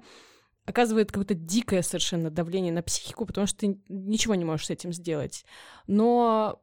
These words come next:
мне лично помогло то, что я вот, вот эту тревогу, а, просто со всеми, наверное, сценариями, даже самыми там, а, жуткими для меня, я её себе в голове прокрутила, потому что я понимаю, что, ну,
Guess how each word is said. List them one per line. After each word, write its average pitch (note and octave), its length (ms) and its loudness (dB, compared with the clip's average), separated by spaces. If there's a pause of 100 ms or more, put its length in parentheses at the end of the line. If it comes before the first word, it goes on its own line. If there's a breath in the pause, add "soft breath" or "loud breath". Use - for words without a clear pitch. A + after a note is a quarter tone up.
мне G#3 340 2 (220)
лично F#3 880 -2
помогло G3+ 340 2
то, D#4+ 160 0
что - 200 0
я G#3+ 160 4
вот, G#3+ 140 0
вот A3 100 -4
эту G#3 180 0
тревогу, A#3 960 0
а, F3+ 640 -4
просто G#3 360 -6
со G#3 160 -4
всеми, A#3+ 340 4
наверное, F#3 480 -2
сценариями, B3 640 2
даже F#3 460 0
самыми F3+ 420 -4
там, E3 280 -10 (580 loud breath)
а, F3+ 220 0
жуткими C4 420 6
для G3 180 2
меня, F3+ 320 2
я G#3+ 300 4
её A#3+ 200 4
себе A#3 280 0
в A#3+ 40 -4
голове G3+ 280 2
прокрутила, F#3 640 -2
потому F3 180 -6
что - 140 -4
я F3 40 -4
понимаю, B3+ 320 0
что, F3 360 -4
ну, A#3 260 -2